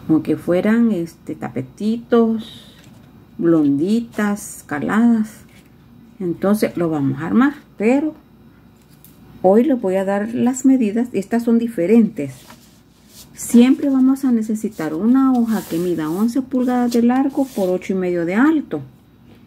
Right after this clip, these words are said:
Pero como esta pieza que vamos a ocupar es un poquito más ancha, acá tengo el troquel, yo, este, vamos a,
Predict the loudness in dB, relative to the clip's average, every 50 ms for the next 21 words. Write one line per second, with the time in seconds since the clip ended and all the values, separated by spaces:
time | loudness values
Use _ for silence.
0 | -20 -20 -20 -20 -20 -20 -20 -20 -20 -20 -6 0 2 2 4 4 0 -2 -4 -4
1 | -2 2 2 4 2 2 0 -4 -6 -8 -8 -6 -6 -6 -6 -6 -6 -6 -4 -2
2 | -2 0 -2 -2 -2 -6 -10 -10 -10 -12 -8 -6 -4 -4 -4 -4 -2 -2 -2 -2
3 | 0 -2 -2 -2 -2 -2 -4 -4 -4 -6 -4 0 0 2 2 0 -2 -6 -14 -20
4 | -20 -20 -20 -12 -10 -10 -6 -4 -4 -6 -6 -6 -6 -8 -8 -6 -4 -2 0 0
5 | 2 0 -2 -2 -6 -6 -2 2 4 4 4 2 0 -2 -4 -6 -6 -6 -10 -16
6 | -20 -20 -20 -20 -20 -20 -20 -20 -12 -10 -10 -10 -10 -14 -16 -16 -14 -12 -8 -8
7 | -6 -2 0 0 0 0 -2 -2 -2 -2 -2 0 0 2 2 2 0 -2 -8 -16
8 | -20 -20 -20 -20 -20 -20 -20 -20 -20 -20 -20 -20 -20 -20 _ -20 -20 -20 -20 -20
9 | -20 -20 -20 -20 -20 -14 -6 -4 -4 -4 -4 -8 -8 -4 -4 -4 -4 -4 -10 -18
10 | -20 -20 -20 -20 -20 -20 -20 -20 -20 -18 -18 -20 -20 -20 -10 -6 -4 -2 0 2
11 | 4 4 4 4 2 0 0 -2 -2 -2 -2 -2 -2 -4 -10 -8 -4 -2 -2 0
12 | 0 0 0 -2 -2 -2 -4 -4 -2 0 0 0 0 0 -4 -2 -2 0 0 -2
13 | -4 -6